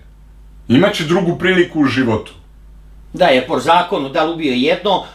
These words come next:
Speaker 1: Da li ubio
Speaker 2: ili
Speaker 1: jedno,
Speaker 2: sto dvadeset, to je
Speaker 1: sto dvadeset, on je za-, osuđen <laughs> na isti broj godina. Taka je to demokratija. Znači,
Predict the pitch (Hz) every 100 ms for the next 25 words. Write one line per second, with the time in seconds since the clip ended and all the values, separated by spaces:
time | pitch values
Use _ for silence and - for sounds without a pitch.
0 | - - 95 226 240 220 233 233 226 202
1 | 196 196 202 180 - - - 226 220 170
2 | 233 247 214 - 233 226 220 208 - -
3 | 143 214 185 - - 226 208 226 175 196
4 | 180 - - 147 - 220 - - 147 151
5 | 220 233 240 190 214 208 165 165 127 101
6 | 80 - 135 208 208 208 - 214 190 170
7 | 143 - 160 190 - 220 208 - - _
8 | _ _ _ _ _ - 143 151 -